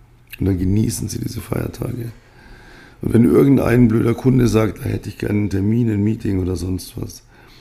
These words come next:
dann sagen Sie zu ihm lächelnd, „Nein, ich arbeite nicht an den Osterfeiertagen. Da mache ich was mit der Familie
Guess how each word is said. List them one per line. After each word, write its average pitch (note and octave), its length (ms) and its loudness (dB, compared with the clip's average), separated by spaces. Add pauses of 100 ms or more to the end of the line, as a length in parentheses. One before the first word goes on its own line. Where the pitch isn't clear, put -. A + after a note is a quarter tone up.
(280)
dann F#2 140 -8
sagen F#2 340 -2
Sie G#2 160 -8
zu - 140 -14
ihm - 160 -6
lächelnd, A2 580 -2 (800)
„Nein, - 540 0 (580)
ich - 220 -12
arbeite A2+ 480 2
nicht G#2 340 2
an G2+ 100 -2
den G2 120 -2
Osterfeiertagen. F#2+ 1000 -8 (400)
Da - 120 0
mache G#2 240 2
ich A2+ 120 2
was A2 180 2
mit A2 160 2
der G#2 100 2
Familie G#2 600 4